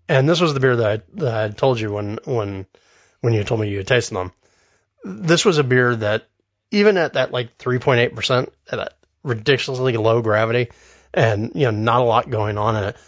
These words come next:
that was one of those beers that I could just pour into a glass and just kinda smell for a while.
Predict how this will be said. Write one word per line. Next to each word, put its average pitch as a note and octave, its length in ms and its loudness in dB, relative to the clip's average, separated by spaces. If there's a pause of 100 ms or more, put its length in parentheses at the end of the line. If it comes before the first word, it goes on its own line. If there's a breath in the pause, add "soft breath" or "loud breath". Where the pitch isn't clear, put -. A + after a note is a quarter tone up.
(240 soft breath)
that C3 140 2
was F3+ 140 2
one C#3+ 120 2
of C#3 40 0
those A#2+ 160 0
beers A#2 300 -2
that G#2 100 -2
I G#2 80 -2
could A2+ 160 -8
just G#2+ 180 -8
pour A#2 260 2
into G2+ 180 0
a F#2+ 80 -6
glass G2+ 420 -2
and A#2+ 240 -4
just A2 140 -4
kinda F#2+ 200 -2
smell G2 500 -4
for - 220 -8
a - 40 -10
while. - 420 0